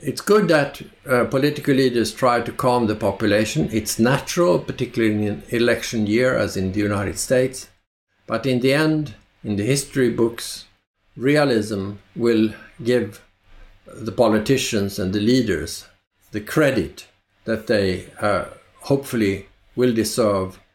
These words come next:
in dealing with this crisis, not as a cr-,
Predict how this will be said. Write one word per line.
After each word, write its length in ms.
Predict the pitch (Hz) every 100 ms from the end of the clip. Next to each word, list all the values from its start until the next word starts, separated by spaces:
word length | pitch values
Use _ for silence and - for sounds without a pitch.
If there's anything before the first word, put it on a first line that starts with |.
| _ _
in 180 | - 104
dealing 500 | 120 127 107 98 98 123
with 160 | 117
this 240 | 156 - -
crisis, 560 | 160 135 123 123 -
not 320 | 127 123 - -
as 380 | 110 101 - 101
a 40 |
cr-, 180 | -